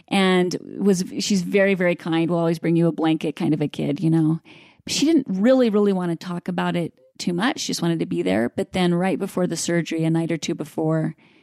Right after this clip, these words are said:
she followed me into my closet and just kind of blurted out, like, "I'm so worried about the surgery." And, like, we just sat there and we both cried <laughs> because I was worried too, but I wasn't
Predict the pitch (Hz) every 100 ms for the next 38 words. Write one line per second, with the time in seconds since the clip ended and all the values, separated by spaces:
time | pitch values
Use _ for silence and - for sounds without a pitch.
0 | _ _ _ - - 202 196 196 180 175
1 | 175 165 156 - 170 175 165 165 156 135
2 | - _ _ _ - 180 180 180 - 175
3 | - 175 175 180 180 165 175 170 - 185
4 | 180 - - 254 - 302 285 269 277 262
5 | 285 - 277 - 269 269 262 277 269 247
6 | - 208 196 190 208 240 285 - 330 311
7 | 240 302 294 294 277 - - - 196 -
8 | - - - - - 339 339 381 392 370
9 | 294 254 214 - 277 233 196 208 220 220
10 | 196 -